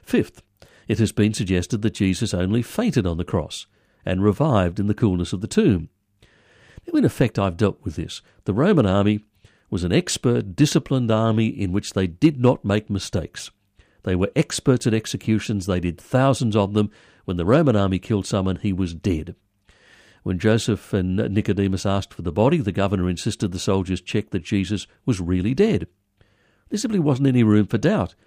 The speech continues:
He died from the crucifixion. The soldiers made sure he was dead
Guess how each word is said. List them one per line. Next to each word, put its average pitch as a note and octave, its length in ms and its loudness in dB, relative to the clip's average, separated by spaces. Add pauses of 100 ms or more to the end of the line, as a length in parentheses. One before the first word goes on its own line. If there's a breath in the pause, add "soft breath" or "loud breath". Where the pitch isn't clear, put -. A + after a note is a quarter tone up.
He D3+ 160 0
died B2+ 580 2 (340)
from A2+ 180 0
the B2+ 60 2
crucifixion. A2+ 720 -2 (300 soft breath)
The C#3+ 60 0
soldiers B2 460 4
made A#2+ 360 2
sure F3+ 380 4
he G#2 140 2
was F2 200 -2
dead F#2 340 0